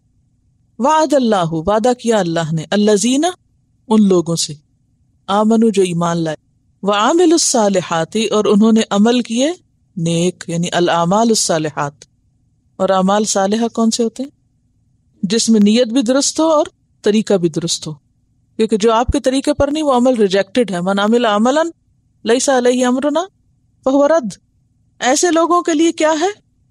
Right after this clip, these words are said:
लहुम मग़फ़िरह, उनके लिए मग़फ़िरत, बख्शिश, व अजरुन अज़ीम, और अजर है अजीम, बहुत बड़ा। और किसके लिए कितना बड़ा?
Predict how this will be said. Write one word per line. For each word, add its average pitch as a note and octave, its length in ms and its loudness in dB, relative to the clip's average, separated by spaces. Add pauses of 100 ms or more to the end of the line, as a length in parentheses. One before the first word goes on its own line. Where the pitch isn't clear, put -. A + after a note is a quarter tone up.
(300)
लहुम A#3 280 2
मग़फ़िरह, G#3 640 -4 (640)
उनके G3+ 280 0
लिए A#3 240 -6 (320)
मग़फ़िरत, F#3+ 640 -4 (600)
बख्शिश, - 580 -4 (580)
व F#3 80 -6
अजरुन F#3+ 500 -2
अज़ीम, F3+ 880 2 (600)
और F3+ 180 -6
अजर F#3 240 0
है B3 280 -2 (580)
अजीम, F3 760 0 (720)
बहुत G3+ 420 -2
बड़ा। D#3 260 -4 (640)
और G3 140 0
किसके B3 380 -2
लिए B3 180 -2
कितना C4 300 0
बड़ा? D4+ 240 0